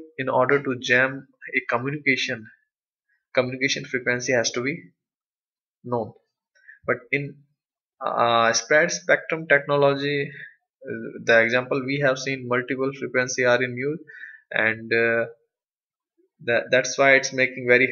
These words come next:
hard for jamming. So we are going to discuss these two spread spectrum techniques, frequency hopping spread spectrum and direct sequence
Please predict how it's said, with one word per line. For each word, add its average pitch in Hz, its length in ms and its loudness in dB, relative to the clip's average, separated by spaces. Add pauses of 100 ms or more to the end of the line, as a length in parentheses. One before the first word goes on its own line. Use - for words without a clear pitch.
hard 127 320 4 (1200)
for 127 240 0 (380)
jamming. 104 340 -2 (1900)
So 120 140 -12
we 120 140 2
are 139 140 4
going 120 240 -4
to 123 100 -2 (100)
discuss 123 520 -2
these 117 340 -4
two 113 540 -4
spread 113 420 2
spectrum 110 640 -6 (340)
techniques, 127 540 -2 (400)
frequency 131 640 -4
hopping 123 360 -6
spread 117 520 -2
spectrum 139 640 -6
and 117 320 -6
direct 113 380 -4
sequence 123 540 -10